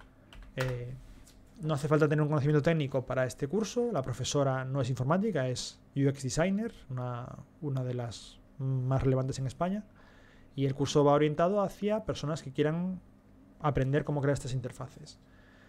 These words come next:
Cuantos más, cuanto más conocimiento técnico tengas, más autonomía tienes. Tú no tienes por qué diseñar la interfaz, tú puedes diseñarla y crearla,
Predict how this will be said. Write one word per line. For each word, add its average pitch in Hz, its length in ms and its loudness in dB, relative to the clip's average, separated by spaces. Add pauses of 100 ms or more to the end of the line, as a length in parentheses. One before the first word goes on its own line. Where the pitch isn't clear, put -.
(280)
Cuantos 147 520 4
más, 160 720 2 (200)
cuanto 139 200 4
más 147 100 4
conocimiento 156 300 4
técnico 160 280 6
tengas, 143 520 -2 (240)
más 139 140 -2
autonomía 139 300 0
tienes. 139 440 -4 (580)
Tú - 80 -4
no 143 80 2
tienes 143 160 4
por 143 140 2
qué - 80 0
diseñar 143 340 6
la 147 80 10
interfaz, 135 640 2
tú 127 80 -6
puedes 135 180 0
diseñarla 135 400 2
y 160 40 2
crearla, 139 400 0